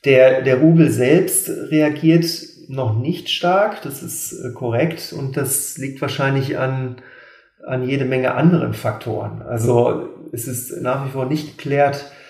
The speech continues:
wie die Biden-Administration mit, äh, mit Russland umgehen wird. Man versucht ja hier quasi den, den Diskurs, äh, ja, äh,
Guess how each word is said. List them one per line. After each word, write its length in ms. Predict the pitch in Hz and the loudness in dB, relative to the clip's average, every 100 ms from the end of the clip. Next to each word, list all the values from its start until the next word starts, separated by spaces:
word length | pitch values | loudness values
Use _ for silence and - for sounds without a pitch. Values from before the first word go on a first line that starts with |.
| _ _ | _ _
wie 140 | 135 | -6
die 120 | 131 | -4
Biden-Administration 1900 | 117 113 123 131 139 135 135 - - 120 127 120 117 - 120 - 127 120 120 | 0 6 6 6 2 0 -2 -10 -10 -6 -6 -6 -6 -6 -6 -2 0 2 2
mit, 440 | 113 117 - - - - | 2 0 -2 -8 -10 -12
äh, 280 | 110 107 - | -10 -8 -10
mit 240 | 120 113 123 | -10 -8 -6
Russland 360 | 127 131 117 | -6 -4 -4
umgehen 480 | 143 165 175 160 156 | 0 2 4 2 4
wird. 300 | 160 156 - - - - - _ | 4 4 -2 -14 -20 -20 -20 _
Man 140 | 131 123 | -6 -4
versucht 500 | 131 113 139 170 - | 0 2 4 2 6
ja 460 | 147 139 135 135 - | 8 8 6 2 -6
hier 300 | - 127 120 | -6 -2 -2
quasi 380 | - 127 117 113 | 0 -2 -2 0
den, 440 | 120 117 110 - - - - _ _ _ _ | 2 2 2 -4 -20 -20 -20 _ _ _ _
den 120 | 127 117 | -2 0
Diskurs, 840 | 113 - 135 - - - - - | 0 0 0 0 0 -2 -6 -8
äh, 120 | 117 - _ - - | -10 -12 _ -20 -18
ja, 380 | 113 110 117 - - - | -6 -2 -2 -4 -14 -16
äh, 140 | - | -14